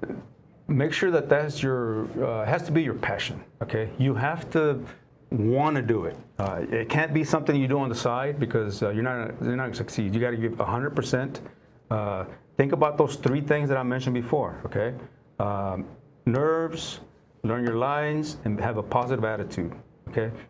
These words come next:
You nail those three things, you're gonna be successful. And only because you don't get called or you don't get selected for a certain audition for a certain part doesn't mean that you, you didn't do, you didn't do the best acting you could. All it means that maybe you didn't have the look that the director liked.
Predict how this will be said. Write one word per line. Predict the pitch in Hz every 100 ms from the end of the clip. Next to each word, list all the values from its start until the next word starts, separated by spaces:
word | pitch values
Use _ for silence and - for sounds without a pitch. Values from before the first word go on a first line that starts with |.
| -
You | 123
nail | 135 165
those | 165 175
three | 170 170
things, | 170 165 190 196
you're | 139 143
gonna | 151
be | 143
successful. | - 127 151 160 - - - - - -
And | 120 123 120 120
only | 143 170 190
because | 175 175 147
you | 165
don't | 170
get | 165 165
called | - 139 143 147 - -
or | 123
you | 131
don't | 143
get | 143
selected | 139 120 123 120 139
for | - 117 110
a |
certain | 107 127 127 120 110
audition | 104 101 120 123 120
for | 120 110
a |
certain | 104 139 123
part | 120 127 151 - - - - -
doesn't | 180 202
mean | 202 185
that | 151
you, | 160 139
you | 139
didn't | 151 143
do, | 143 143
you | 139
didn't | 165 139
do | 147
the |
best | 110 131 127
acting | 127 - 110
you | 101
could. | - 170 - - - _ _ - - -
All | 143
it | 170
means | 175 175
that | 147
maybe | 120 147 151
you | 147 139 139
didn't | 151
have | 143
the | 139
look | 131 139
that | 131
the | 117
director | 120 131 131 120
liked. | 170 -